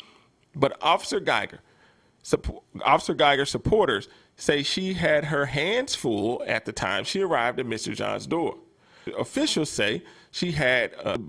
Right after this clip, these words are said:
hands full at the time she arrived at Mister John's door. Officials say, uh, she had with her, uh, a police vest, duty bag, and lunchbox, items she might be expected to carry to her own front door,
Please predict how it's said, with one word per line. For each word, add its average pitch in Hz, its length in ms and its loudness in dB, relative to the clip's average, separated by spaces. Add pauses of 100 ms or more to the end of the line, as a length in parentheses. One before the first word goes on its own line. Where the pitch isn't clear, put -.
(260)
hands 131 240 -2
full 120 260 2
at 117 80 -2
the - 80 -12
time 127 260 2
she 139 180 -4
arrived 98 420 0 (420)
at - 80 2
Mister 135 240 2
John's 120 320 0
door. 110 300 0 (320)
Officials 208 580 0
say, 95 380 -2 (340)
uh, 110 220 2
she 147 300 -2
had 131 240 4
with 123 120 -2
her, 123 320 2
uh, - 380 -2
a 113 60 0
police 143 340 0
vest, 135 460 2 (320)
duty 175 240 2
bag, 135 420 4
and 110 180 -2
lunchbox, - 640 -2 (580)
items 175 340 6
she 170 160 -2
might 147 260 4
be 165 100 0
expected 147 460 -2
to 135 80 -6
carry 170 520 0
to 147 240 0
her 139 200 2
own 143 200 2
front 135 280 -2
door, 151 340 0